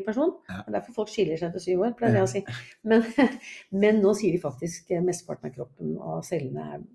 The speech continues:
Speaker 1: omdannet i løpet av seks måneder.
Speaker 2: Ja.
Speaker 1: Så, men du kan forandre deg. Du kan, og det er derfor jeg synes det er spennende.
Speaker 2: Ja.
Speaker 1: For du kan velge hvem du vil være.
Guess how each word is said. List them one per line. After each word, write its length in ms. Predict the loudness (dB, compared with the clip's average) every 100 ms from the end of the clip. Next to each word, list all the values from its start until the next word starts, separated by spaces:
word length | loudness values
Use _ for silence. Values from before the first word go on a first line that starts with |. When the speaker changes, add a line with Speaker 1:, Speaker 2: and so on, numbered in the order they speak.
| -14
Speaker 1:
omdannet 460 | -8 -6 -6 -8 -8
i 80 | -8
løpet 120 | -8
av 100 | -12
seks 220 | -12 -10 -10
måneder. 340 | -2 0 0 -4 -18
Speaker 2:
Ja. 160 | -16 -16 _ _ _ 2
Speaker 1:
Så, 120 | 6
men 100 | 6
du 80 | 6
kan 160 | 2
forandre 540 | 0 2 2 -2 -2 0
deg. 240 | 0 -2 -4
Du 80 | 0
kan, 160 | 0 0 -6 -10 -4
og 80 | -2
det 100 | -2
er 80 |
derfor 200 | -2 0
jeg 60 | 2 0
synes 120 | -4
det 80 | -6
er 80 |
spennende. 320 | -6 -4 -2 -4 -8 _ _
Speaker 2:
Ja. 120 | -4 0
Speaker 1:
For 100 | 2
du 80 |
kan 180 | 4 6
velge 380 | 6 4 2 0
hvem 200 | 0 -2
du 80 | -2
vil 160 | 0 0
være. 380 | 0 0 0